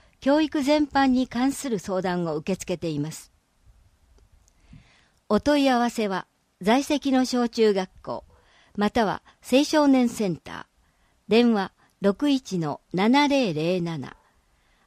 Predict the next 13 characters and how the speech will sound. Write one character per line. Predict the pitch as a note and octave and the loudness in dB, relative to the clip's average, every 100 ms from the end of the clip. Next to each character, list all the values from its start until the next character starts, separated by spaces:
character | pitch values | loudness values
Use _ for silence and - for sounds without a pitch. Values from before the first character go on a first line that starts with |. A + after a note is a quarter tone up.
| - | -4
あ | G#3+ | 0
る | B3 | 2
い | C#4 | 0
は | E3+ D#3 _ _ _ | -2 -8 _ _ _
教 | - D4 | 2 2
育 | D#4 F#3 | 2 -4
総 | - C#4+ | 0 4
務 | B3 | 4
課 | A#3 A3 | 2 -4
へ | D#3 | -4
ど | A#2+ C3+ | -6 -8
う | |
ぞ。 | A#2+ - | -10 -18